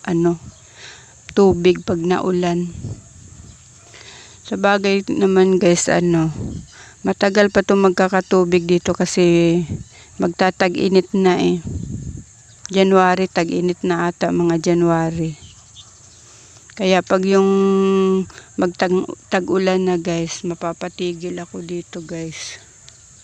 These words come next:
Kasi talagang hang-, abot dito hanggang tub-, ang tubig. Malawak pa. May itatan-, may itatanim pa ako dito, guys, mga okra. Gusto ko itanim okra,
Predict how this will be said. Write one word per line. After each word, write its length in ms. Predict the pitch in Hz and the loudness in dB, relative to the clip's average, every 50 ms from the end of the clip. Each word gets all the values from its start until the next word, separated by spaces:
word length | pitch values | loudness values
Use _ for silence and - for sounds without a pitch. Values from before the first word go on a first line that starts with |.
| - - - - - - - - - - - - - - - _ - - | -20 -20 -20 -20 -20 -20 -20 -20 -20 -20 -20 -20 -20 -20 -20 _ -20 -20
Kasi 320 | - - 196 - - 202 190 185 180 180 180 180 180 175 175 170 - - | -18 -14 -12 -10 -6 -4 -2 -2 -2 -2 -2 -2 -2 -4 -4 -6 -6 -6
talagang 400 | 185 185 180 175 175 185 180 180 | -6 -6 -4 -4 -4 -2 -2 0
hang-, 280 | 185 185 180 185 - - | 0 0 -2 -2 -2 -4
abot 240 | - 190 180 185 190 | -4 -4 -4 -4 -6
dito 320 | - - 190 185 - - 190 | -4 -4 -4 -4 -2 -4 -2
hanggang 400 | 185 190 185 185 185 180 185 180 | -2 0 0 0 -2 -2 -4 -6
tub-, 400 | - - 180 175 170 165 160 - - | -6 -6 -6 -6 -8 -10 -12 -16 -16
ang 320 | - - 185 185 185 180 180 | -12 -8 -6 -6 -6 -6 -4
tubig. 480 | - 180 175 170 165 160 165 156 156 156 160 185 196 - - - - - - - - - - - - - - - - - - - - - - - - - - - - - - - - - - - - - - - - - - - - - - - - - - - | -4 -4 -4 -4 -4 -4 -6 -6 -6 -8 -14 -16 -18 -18 -20 -20 -20 -20 -20 -20 -20 -20 -20 -20 -20 -20 -20 -20 -20 -20 -20 -20 -20 -20 -20 -20 -20 -20 -20 -20 -20 -20 -20 -20 -20 -20 -20 -20 -20 -20 -20 -20 -20 -20 -20 -20 -20 -20 -20 -20 -20 -20 -14 -10
Malawak 500 | - 190 190 190 190 185 185 190 190 - - - | -8 -6 -4 -4 -2 -2 -2 -2 -4 -8 -12 -8
pa. 240 | - 190 190 175 - - - - - - - - - - - - - - - - - - - - | -6 -4 -4 -4 -6 -10 -16 -18 -20 -20 -20 -20 -20 -20 -20 -20 -20 -20 -20 -20 -20 -20 -20 -18
May 240 | - 202 196 196 190 | -14 -12 -12 -12 -10
itatan-, 640 | - - 196 190 190 185 - 190 190 202 196 - - | -8 -6 -6 -6 -6 -6 -8 -8 -8 -8 -8 -10 -10
may 240 | 214 190 185 - 190 | -8 -8 -8 -8 -8
itatanim 480 | - 185 180 - 196 190 190 190 185 | -8 -10 -6 -4 -4 -2 -2 -2 -4
pa 240 | 185 - - - 180 | -4 -6 -6 -8 -6
ako 160 | 180 - 185 | -6 -6 -6
dito, 320 | 175 175 180 175 - - 175 | -4 -4 -6 -6 -6 -8 -6
guys, 320 | 170 180 175 180 - 196 | -4 -4 -4 -4 -4 -6
mga 400 | 180 175 180 175 170 170 - - - 190 | -4 -4 -2 -2 -4 -4 -6 -6 -8 -10
okra. 400 | 175 - - - 180 175 175 165 | -12 -10 -8 -6 -4 -2 -4 -4
Gusto 320 | 170 170 - - 180 - | -4 -8 -8 -10 -12 -10
ko 80 | - 165 | -8 -8
itanim 480 | - 170 - - 175 180 180 175 - | -8 -6 -4 -2 -2 0 0 -2 -2
okra, 800 | - 180 170 - - 208 185 185 185 180 180 180 175 180 180 170 | -4 -6 -8 -8 -10 -12 -8 -4 -4 -2 0 0 -2 -2 -6 -8